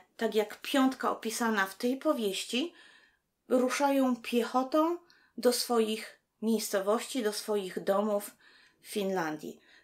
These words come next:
Ta droga wiedzie przez tereny niezamieszkane, ale tereny zaminowane, bardzo niebezpieczne. Tereny,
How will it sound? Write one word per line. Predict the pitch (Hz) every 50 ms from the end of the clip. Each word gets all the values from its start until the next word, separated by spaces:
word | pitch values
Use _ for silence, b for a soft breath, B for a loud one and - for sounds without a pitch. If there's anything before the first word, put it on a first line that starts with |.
| b b
Ta | - 262 254
droga | 214 254 277 277 277 240 262 262 254 254 262 262 -
wiedzie | 214 220 233 240 240 226 226 220 220
przez | 220 220 - - 208 202 196 - -
tereny | - 214 214 202 202 196 196 196 196 208 202 B B B B B
niezamieszkane, | 285 277 277 277 269 254 247 247 233 226 226 226 - 240 226 220 240 294 294 -
ale | - 247 247 240
tereny | 240 240 - 202 208 220 247 277 285 240 208 202 220 233 - _ _ _ _ _ -
zaminowane, | 214 208 226 233 226 226 226 220 214 208 196 202 202 185 175 175 160 - - B B B B B B 220
bardzo | 233 226 220 220 226
niebezpieczne. | 226 220 214 214 208 202 - - 214 202 180 - - 185 180 - - B B B B
Tereny, | B 254 262 247 254 254 254 247 254 254 254